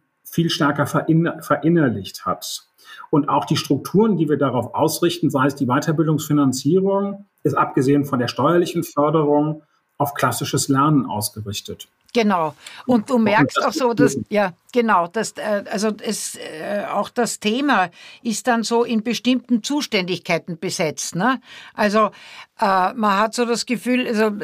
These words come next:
Speaker 2: Sie haben ja viel politische Beratungsarbeit, äh, gemacht. Ich, ich habe jetzt nur drei Jahre im, im Digitalrat der Bundesregierung hinter mir und da haben wir versucht, dieses Thema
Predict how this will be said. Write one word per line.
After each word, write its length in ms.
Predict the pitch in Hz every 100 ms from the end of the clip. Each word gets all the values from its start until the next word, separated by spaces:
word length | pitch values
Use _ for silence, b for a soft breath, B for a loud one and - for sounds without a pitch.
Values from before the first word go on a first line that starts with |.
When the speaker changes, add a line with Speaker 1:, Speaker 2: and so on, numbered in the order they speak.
| 156
Speaker 2:
Sie 260 | 180 233 208
haben 140 | 240
ja 140 | 254 -
viel 180 | 254
politische 540 | 226 254 247 226 220 240
Beratungsarbeit, 960 | 226 185 180 240 214 226 202 226 220
äh, 280 | 254 - 214
gemacht. 460 | 208 220 208 226 -
Ich, 220 | 240 -
ich 200 | 233 -
habe 180 | 214 220
jetzt 180 | 214 226
nur 100 | 220
drei 320 | 190 185 202
Jahre 300 | 196 208 220
im, 160 | 208
im 200 | 208 208
Digitalrat 720 | 190 214 214 196 175 226 240
der 80 | 226
Bundesregierung 640 | 226 233 226 226 202 226 220
hinter 320 | 214 214 226
mir 260 | 226 233 220 B B B B
und 240 | 220 208
da 100 | 214
haben 180 | 190 220
wir 140 | 240
versucht, 560 | 220 226 - 254 247 -
dieses 320 | 226 240 214
Thema 400 | - 226 233 226